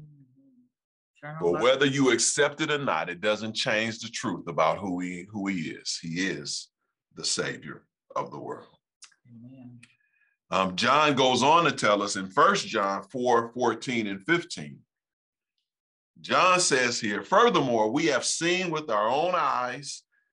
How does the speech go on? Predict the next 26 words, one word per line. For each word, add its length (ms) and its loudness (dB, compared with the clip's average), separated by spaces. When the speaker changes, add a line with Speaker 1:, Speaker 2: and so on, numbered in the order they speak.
Speaker 2:
and 160 -4
now 240 4
testify 840 -2
that 180 -10
the 80 -14
Father 540 0
sent 400 -6
his 240 -4
Son 360 0
to 100 -18
be 180 -10
the 100 -10
Savior 720 0
of 440 2
the 100 -6
world. 500 -4
All 460 8
who 160 6
declare 520 2
that 120 -2
Jesus 460 -2
is 100 -8
the 120 -12
Son 280 0
of 160 -4
God 400 2